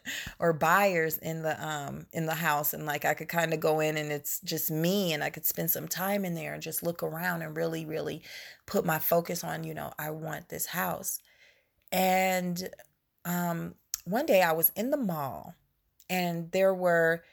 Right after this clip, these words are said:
you know, I'm, like I said, I'm into real estate. I'm into houses. I'm into their architecture and their structure.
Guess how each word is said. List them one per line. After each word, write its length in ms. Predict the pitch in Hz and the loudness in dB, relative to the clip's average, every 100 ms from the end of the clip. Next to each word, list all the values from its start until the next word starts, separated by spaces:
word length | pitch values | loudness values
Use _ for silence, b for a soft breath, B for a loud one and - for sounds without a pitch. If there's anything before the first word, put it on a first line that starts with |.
| b b b | b b b
you 120 | 208 | 2
know, 120 | 208 202 | 2 2
I'm, 180 | 190 190 | -2 0
like 200 | 190 202 | 0 2
I 40 | 214 | 2
said, 260 | - 214 | 4 4
I'm 120 | 170 - | 2 -2
into 380 | 170 190 202 | -4 -2 -2
real 220 | 185 180 202 | 4 4 4
estate. 320 | - 160 147 | 0 -2 -4
I'm 120 | 147 147 | -6 -6
into 340 | 165 175 180 | -6 -4 -6
houses. 540 | 160 175 180 175 156 | -4 -2 -2 -4 -6
I'm 120 | 151 143 | -6 -6
into 300 | 165 170 175 | -6 -4 2
their 180 | 175 | 2
architecture 640 | 156 170 175 170 165 - - | 2 -2 -4 -4 -6 -4 -6
and 100 | 160 | -6
their 80 | |
structure. 540 | 156 180 175 - 151 | -6 -4 -2 -2 -2